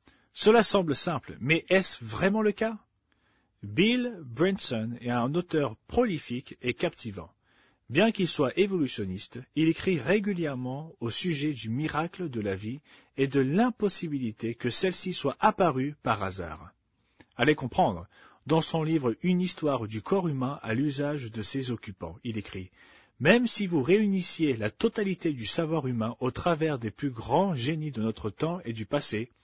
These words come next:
vous ne parviendriez pas à fabriquer ne serait-ce une seule cellule vivante. » Quelques paragraphes plus loin, il qualifie la vie de miracle. Brinson comprend que l'A D N est nécessaire pour former nos cellules. Mais qu'est-ce que l'A D N ?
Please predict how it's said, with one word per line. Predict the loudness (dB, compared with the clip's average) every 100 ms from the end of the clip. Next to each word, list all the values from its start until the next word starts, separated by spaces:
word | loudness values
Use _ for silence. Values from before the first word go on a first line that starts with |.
| _ -20 -20 -10
vous | 0 4
ne | 6
parviendriez | 6 6 4 2 2 2 0
pas | 6 6 6 4
à | 2
fabriquer | 2 2 0 0 -2 -2 _ -20 _ 2
ne | 4
serait-ce | 4 4 2 0
une | 0
seule | 2 4 4
cellule | 2 0 2 2 2 -2
vivante. » | -4 -2 -2 -4 -12 -16 _ _ _ _ _ _ _ -20 -20 4
Quelques | 6 6 2
paragraphes | 2 0 0 -2 -4 -6
plus | -4
loin, | -2 -4 -6 _ -20 _ -2
il | 0 2
qualifie | 0 0 -2 0
la | 0 0
vie | 0 -4
de | -4
miracle. | -4 -2 -2 -4 -8 -18 -20 _ _ _ _
Brinson | 0 2 2 0 -2 -2
comprend | -2 -2 -2 -2
que | 0
l'A | 2 2
D | 2
N | 0 0
est | -4
nécessaire | 0 0 0 -2 -2 -4 -4
pour | -8
former | -4 -4 -4 -4
nos | -4
cellules. | -4 -4 -4 -8 -10 -20 -16 0
Mais | 0
qu'est-ce | 2 0 2
que | 2
l'A | 2
D | 2 2
N ? | 0 -2 -8